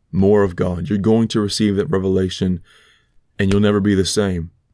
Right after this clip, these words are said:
You'll never be the same. So, again, come with humility. Come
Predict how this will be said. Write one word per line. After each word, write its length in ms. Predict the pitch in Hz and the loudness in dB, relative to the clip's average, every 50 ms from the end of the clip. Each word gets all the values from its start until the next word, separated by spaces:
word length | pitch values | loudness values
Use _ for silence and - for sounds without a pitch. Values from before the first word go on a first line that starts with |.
| _ _ _ _ _ _ _ _ _ _ _ _ _ _ _ _ _ _ _ _ _ _ _ _ _ _ _ _ | _ _ _ _ _ _ _ _ _ _ _ _ _ _ _ _ _ _ _ _ _ _ _ _ _ _ _ _
You'll 200 | - 95 92 92 | -8 -4 -2 0
never 260 | 92 98 101 110 110 107 | 0 2 2 4 2 2
be 320 | 92 92 107 101 101 95 | 2 0 0 0 0 -2
the 160 | - - 101 | -2 -4 -4
same. 480 | - - - 98 90 87 85 80 78 - _ _ _ _ _ _ _ _ _ _ _ _ _ _ _ _ _ _ _ _ _ _ _ _ _ _ _ _ _ _ _ _ _ _ _ _ _ _ _ _ _ _ _ _ _ _ - _ _ _ _ _ _ _ _ - - - _ _ _ _ _ _ _ _ _ - - | -4 -2 -2 -2 -2 -2 -4 -6 -8 -12 _ _ _ _ _ _ _ _ _ _ _ _ _ _ _ _ _ _ _ _ _ _ _ _ _ _ _ _ _ _ _ _ _ _ _ _ _ _ _ _ _ _ _ _ _ _ -20 _ _ _ _ _ _ _ _ -20 -20 -20 _ _ _ _ _ _ _ _ _ -18 -12
So, 480 | - - 117 104 98 92 92 90 87 - _ _ _ _ _ _ _ _ _ _ _ - - - _ - | -6 0 0 2 2 2 -2 -4 -8 -14 _ _ _ _ _ _ _ _ _ _ _ -20 -20 -18 _ -4
again, 500 | 110 98 101 110 104 98 92 87 82 - _ _ _ _ | -2 0 2 2 2 2 0 -2 -4 -8 _ _ _ _
come 280 | - - - 131 127 127 | -10 -4 -2 0 2 2
with 140 | 127 117 - | 2 0 0
humility. 640 | - 120 110 104 104 104 104 95 85 90 87 - _ _ _ _ - _ _ _ | 0 2 2 2 2 2 2 0 0 -2 -6 -8 _ _ _ _ -20 _ _ _
Come 360 | - - 120 113 113 117 107 | -4 -2 0 0 0 -2 -4